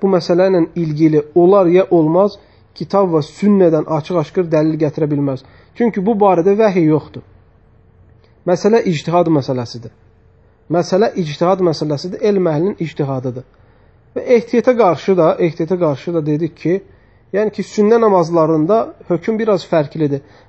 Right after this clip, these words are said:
Məsələn, sünnə namazını insan otura qıla bilər, hətta səbəbsiz yerə, sadəcə savabın yarısını alır, miniyin üzərində qıla bilər, e, sonra hətta qeyri-qiblə tərəfə dura bilər.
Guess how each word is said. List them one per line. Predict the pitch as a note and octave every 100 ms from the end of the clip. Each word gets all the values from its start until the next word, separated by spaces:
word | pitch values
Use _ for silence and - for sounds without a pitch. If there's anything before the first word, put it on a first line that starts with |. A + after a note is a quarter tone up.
| -
Məsələn, | A#3 G#3+ F#3+
sünnə | G#3+ G#3 A3
namazını | G3+ F#3+ F3+ F3+
insan | D#3+ F#3+ -
otura | E3+ - F3
qıla | D#3+ E3
bilər, | D3+ D3+ C#3+ -
hətta | F3+ F3+ E3
səbəbsiz | F3+ D#3+ C#3+ - D3
yerə, | D3 D3 C#3 - _ _ _ _ _
sadəcə | - F3+ E3 E3+ F#3 - D3
savabın | - E3 D3+ E3+ D#3+
yarısını | D3+ C3+ D#3 D3+
alır, | C#3 C#3+ C#3+ _ _
miniyin | E3 G3 G3+ G#3+
üzərində | G3 F#3 F3 D#3+ E3
qıla | E3 E3
bilər, | D3+ D3+ D3+ D3 - _ _ _ _
e, | - D3 C#3+ C3 -
sonra | - A3 G3
hətta | B3+ B3+ F3+
qeyri-qiblə | G3+ A3+ G#3 F#3 F3+ F#3+
tərəfə | F#3+ F#3 E3+
dura | E3 E3+ D#3+
bilər. | D#3 D3+ C#3+